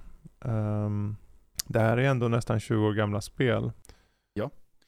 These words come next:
Speaker 2: Ja, det var ju något jube-, det är ju lite kul, för det var, jag tror att det var i början av året så var det något jubileum för, eh,
Speaker 1: Ja.
Speaker 2: just Max Payne, och då gjorde de ju en grej att han, eh, den där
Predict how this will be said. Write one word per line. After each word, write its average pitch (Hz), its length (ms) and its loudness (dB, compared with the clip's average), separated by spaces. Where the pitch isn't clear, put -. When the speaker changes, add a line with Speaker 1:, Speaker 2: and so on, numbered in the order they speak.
Speaker 2:
Ja, - 60 -2
det 120 80 2
var 123 180 4
ju 139 60 4
något 180 240 -4
jube-, 175 300 -4
det 127 100 0
är 143 60 4
ju 143 140 0
lite 143 260 -2
kul, 110 260 -2
för - 160 -4
det 120 80 4
var, 127 120 2
jag 123 100 0
tror 165 140 0
att - 40 -14
det 180 80 -8
var 175 100 2
i 110 40 2
början 120 500 0
av 220 120 -2
året 101 320 -4
så - 160 0
var 104 200 0
det 107 60 -2
något 107 240 -2
jubileum 104 680 0
för, 98 600 -4
eh, 101 60 -4
Speaker 1:
Ja. 117 160 4
Speaker 2:
just 117 240 2
Max 110 320 0
Payne, 113 340 2
och 117 60 2
då 127 140 4
gjorde 127 220 2
de 123 160 4
ju 147 60 4
en 143 120 4
grej 107 260 2
att 107 140 -6
han, 107 380 2
eh, 107 200 0
den 107 100 -2
där 101 320 -2